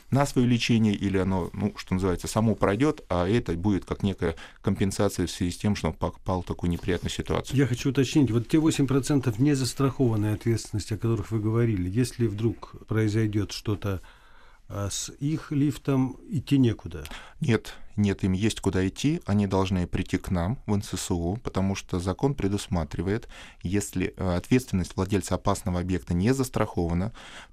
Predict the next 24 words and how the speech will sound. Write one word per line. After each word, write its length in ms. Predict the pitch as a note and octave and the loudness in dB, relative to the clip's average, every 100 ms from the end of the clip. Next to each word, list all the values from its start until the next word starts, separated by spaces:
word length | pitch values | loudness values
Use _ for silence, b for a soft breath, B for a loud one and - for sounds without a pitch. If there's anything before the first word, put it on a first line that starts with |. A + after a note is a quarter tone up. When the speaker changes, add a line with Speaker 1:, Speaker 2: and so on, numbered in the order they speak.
| - | -2
Speaker 1:
то 180 | G2+ | 0
ему 200 | G2 B2 | 2 0
производится 520 | D#3 A2+ G2 G#2+ - G2+ | 0 0 2 0 0 0
не 240 | G2+ A2+ | 2 0
страховая, 560 | - B2 - D#3+ F3 - | -2 -4 -2 0 0 -2
а 80 | G2+ | -4
компенсационная 920 | - A2 A2 - A2 B2 A2+ E2+ E2 | -2 0 -2 -2 -2 0 0 0 0
выплата 420 | F2 E2+ F2+ F#2+ | -2 -2 -4 -6
в 60 | - | -2
тех 220 | C3 C#3+ | 2 2
же 100 | B2 | 2
самых 340 | - G#2+ G2+ | 0 0 0
объёмах, 500 | F#2+ F2+ F#2 G2 G#2 | 0 0 2 2 0
в 40 | - | -2
том 180 | G2 F2+ | -4 -2
же 80 | |
самом 220 | E2+ F2 F2 | -2 -2 0
размере, 320 | F2+ F#2 F2 | 0 0 -2
как 200 | - - | -4 -4
это 140 | F2+ | -4
делала 260 | F2 F#2 E2 | 0 0 0
бы 100 | E2+ | -2
страховая 540 | - - G2+ F2 E2 | -4 -2 0 0 0
организация. 760 | E2 F#2 F#2+ G#2 G#2 G2+ G2+ | -2 0 0 0 -2 -4 -6